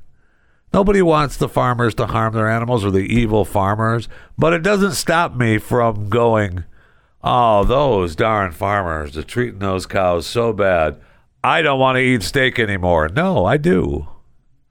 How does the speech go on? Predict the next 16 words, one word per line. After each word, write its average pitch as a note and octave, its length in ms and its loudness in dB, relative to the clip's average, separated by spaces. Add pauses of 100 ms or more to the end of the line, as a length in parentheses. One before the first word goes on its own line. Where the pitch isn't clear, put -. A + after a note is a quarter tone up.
(400)
I A#2 140 0
do. B2 200 2
I, A#2 140 0
do B2+ 160 0
I, C#3+ 280 2
do C3+ 120 4
I C#3+ 80 4
want C#3+ 280 0
you B2+ 80 0
to A#2+ 360 2
be A2+ 320 -2
mean A#2+ 440 -2
to B2+ 180 0
the G2+ 360 2
animals? A#2+ 580 -4
No. B2 600 -4